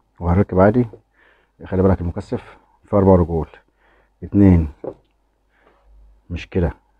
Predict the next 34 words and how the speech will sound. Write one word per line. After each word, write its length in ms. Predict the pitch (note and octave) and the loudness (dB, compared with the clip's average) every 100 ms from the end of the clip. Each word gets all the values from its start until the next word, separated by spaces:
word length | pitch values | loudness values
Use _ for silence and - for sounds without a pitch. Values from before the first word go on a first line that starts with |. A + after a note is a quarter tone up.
| _ _ | _ _
لا 160 | F#2+ - | -10 -10
كده، 260 | - D#2 - _ _ _ _ _ _ | -8 -10 -10 _ _ _ _ _ _
ديت 400 | E2 G#2+ B2 B2+ _ _ _ _ - | -2 4 6 4 _ _ _ _ -4
خارج، 280 | G#2+ C3+ C3+ _ _ _ _ _ _ _ _ _ _ _ _ _ | 0 0 -2 _ _ _ _ _ _ _ _ _ _ _ _ _
دولت 360 | F2 G2+ F#2+ E2+ | 0 4 4 2
اتنين 380 | G2+ F#2 E2 D2+ - | -2 0 0 -4 -12
رجل 180 | F2+ F#2 | -2 2
واحده، 300 | G#2+ - C3+ _ _ _ - | 2 0 -10 _ _ _ -14
ودولت 280 | F2 F#2+ F2 | -4 -2 -2
اتنين 180 | G2 | -4
رجل 180 | G2 F2 | -4 -2
واحده. 260 | E2 - _ _ _ _ _ _ _ _ - | -4 -4 _ _ _ _ _ _ _ _ -8
تمام 160 | F#2+ | -6
كده؟ 260 | F#2+ B2 A#2+ | -2 -2 -2
يعني 300 | F2+ F2 F2 | -4 0 0
الخط 480 | F2 F2 - - - | -2 -6 -12 -12 -6
ده 160 | G#2+ - | -6 -6
هو 100 | G#2+ | -6
الخط 300 | F2+ G2 - | -6 -8 -10
ده، 160 | D2+ D#2 _ _ - | -12 -12 _ _ -20
والخط 340 | - - - | -18 -18 -6
ده 100 | C3 | -4
هو 180 | C3+ A2+ | -4 -4
الخط 320 | F#2+ F#2 - | -6 -10 -16
ده. 160 | - - _ _ _ _ | -16 -16 _ _ _ _
يعني 120 | E2+ E2+ | -10 -8
تبص 200 | G#2+ G2 | -8 -8
المكثف 340 | F2+ A#2 C3+ | -8 -6 -6
بالشكل 400 | G#2 - F2+ F2+ | -6 -6 -6 -4
ده 140 | D#2+ - _ _ _ _ _ _ | -4 -8 _ _ _ _ _ _
بالعرض 300 | E2 E2+ E2+ | -2 0 0
كده، 220 | D#2 C#2+ - _ _ - | -6 -12 -16 _ _ -12
لكن 200 | E2+ F2 | -8 -6
كده 260 | B2 C3+ | -4 -6